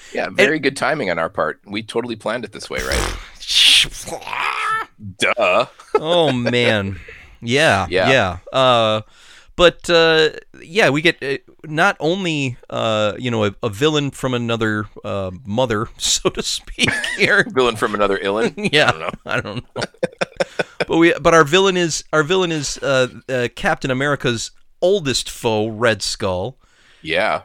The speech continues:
Speaker 2: And, um, and we, this is the first time in this series, m-, maybe the last time. I don't really know. I don't, I, I don't, I don't remember, uh, exactly, uh, from looking at the synopses going forward here, but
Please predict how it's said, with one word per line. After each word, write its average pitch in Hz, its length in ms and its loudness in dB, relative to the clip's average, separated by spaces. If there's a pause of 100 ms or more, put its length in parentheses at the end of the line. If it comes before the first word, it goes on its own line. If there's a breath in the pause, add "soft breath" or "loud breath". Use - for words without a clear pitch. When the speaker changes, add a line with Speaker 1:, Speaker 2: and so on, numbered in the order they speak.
Speaker 2:
And, 131 440 2
um, 117 540 0 (100)
and 147 160 -2
we, 143 220 0
this 139 320 -6
is 139 140 -8
the 135 80 -6
first - 400 -6
time 139 560 -2 (520)
in 135 220 -4
this - 400 -6 (180)
series, 120 680 -2 (520 soft breath)
m-, 90 720 -16
maybe 113 480 -4
the 269 100 -4
last 233 420 -2
time. 269 260 0
I 147 100 6
don't 170 160 2
really 151 180 4
know. 123 200 4
I 95 80 2
don't, 110 160 4
I, 120 360 0
I 120 100 0
don't, 123 280 -2 (100)
I 113 140 -2
don't 123 260 -4
remember, 110 600 -2 (100)
uh, 107 240 2
exactly, 101 640 -2 (180)
uh, 98 140 -4
from 101 220 -6
looking 101 200 -4
at 98 140 -8
the 90 200 -6 (340 soft breath)
synopses 131 880 -2
going 110 240 0
forward 117 320 0
here, 95 120 -2
but 98 160 -2